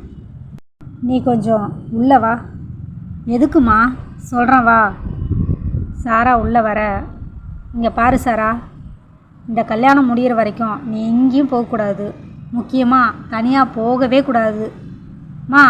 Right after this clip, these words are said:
என்னம்மா சொல்ற?" "நான் நிஜமா தான் சொல்றேன். நீ தனியா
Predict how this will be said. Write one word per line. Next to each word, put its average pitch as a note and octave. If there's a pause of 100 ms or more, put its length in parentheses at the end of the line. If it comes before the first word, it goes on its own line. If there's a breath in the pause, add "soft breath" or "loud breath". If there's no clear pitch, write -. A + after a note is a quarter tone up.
(260)
என்னம்மா D#4+ (100)
சொல்ற?" A3+ (1700)
"நான் A#3
நிஜமா C4
தான் C4+
சொல்றேன். A3+ (420)
நீ A#3
தனியா B3